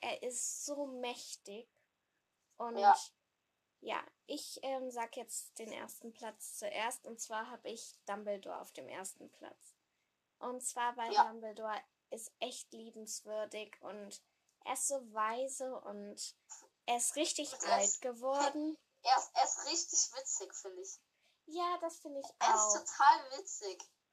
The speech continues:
Speaker 1: Ja.
Speaker 2: find ich.
Speaker 1: Ja, so. Und außerdem, an einem Buch, im ersten war das, glaub ich, ähm, als Harry, ähm,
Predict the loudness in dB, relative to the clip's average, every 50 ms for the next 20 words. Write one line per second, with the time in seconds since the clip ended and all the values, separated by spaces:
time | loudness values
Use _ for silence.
0 | _ _ _ _ _ _ _ _ _ _ _ _ _ _ _ -8 -6 -4 -2 -2
1 | -2 -2 -4 -6 -8 -14 -18 _ _ _ _ _ _ _ _ _ _ _ _ _
2 | _ _ _ _ _ _ _ _ _ _ _ _ _ _ _ _ _ -20 _ -2
3 | 0 2 2 2 0 0 0 2 2 2 0 -6 _ -20 _ _ _ _ _ _
4 | _ _ _ _ _ _ _ _ _ _ _ _ -4 -4 -4 -2 -2 -2 -2 -2
5 | -2 -4 -6 -4 -2 -2 -2 -2 -2 -6 -8 _ _ _ _ _ _ _ _ -20
6 | _ _ _ _ _ _ _ _ _ 0 0 0 0 -4 -6 -4 -2 0 0 0
7 | 0 -2 -2 -6 -6 -6 -6 -6 -4 -4 -6 -6 -4 -4 -4 -6 -6 -8 -10 -10
8 | -10 -8 -6 -4 -4 -4 -4 -6 -8 -10 -10 -2 0 2 2 2 2 2 2 2
9 | 0 0 -6 -14 -8 -6 -4 -4 -4 -4 -8 -8 -10 -6 -4 -4 -4 -4 -6 -8
10 | -4 2 4 4 4 4 2 -2 -4 -4 -6 -10 -14 _ _ _ _ _ _ _
11 | _ _ _ _ _ _ _ _ 0 0 0 0 -2 -4 -4 -6 -6 -8